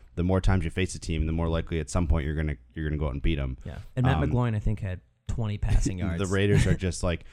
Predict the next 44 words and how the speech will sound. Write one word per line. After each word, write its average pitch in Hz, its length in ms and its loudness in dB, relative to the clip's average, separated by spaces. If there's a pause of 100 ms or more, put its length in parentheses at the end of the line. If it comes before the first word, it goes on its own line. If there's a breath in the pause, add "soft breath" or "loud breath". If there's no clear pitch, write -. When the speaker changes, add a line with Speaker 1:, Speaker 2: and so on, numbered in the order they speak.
(140 loud breath)
Speaker 1:
so, 135 200 0
so 123 120 2
I 104 100 4
was 110 100 2
gonna 143 180 2
say 123 200 2
the 92 100 0
Raiders 92 320 2
because 85 220 -2
I 90 80 2
think 110 100 2
the 90 80 0
Raiders 92 300 2
still 98 160 -2
have 85 100 0
a 78 60 -4
pretty 85 220 -2
good 78 140 -2
defense. 85 360 -2
They 85 80 -2
have 82 100 -4
some 80 120 -12 (120)
Khalil, 82 280 0
Khalil 87 320 -2
Mack's 80 300 -4
a 85 40 -8
big 82 160 -2
playmaker 85 460 0
on 80 100 -2
the 78 60 -4
defensive 78 360 -4
front 80 240 -6
for 82 120 -8
them. 76 280 -2 (560 loud breath)
They 92 100 -4
got 87 120 -2
some 92 100 -2
good 85 140 -2
guys. 85 240 -2
They 80 80 -4
have 78 140 -4
talented 85 340 2
receivers, 78 480 -4
but - 240 4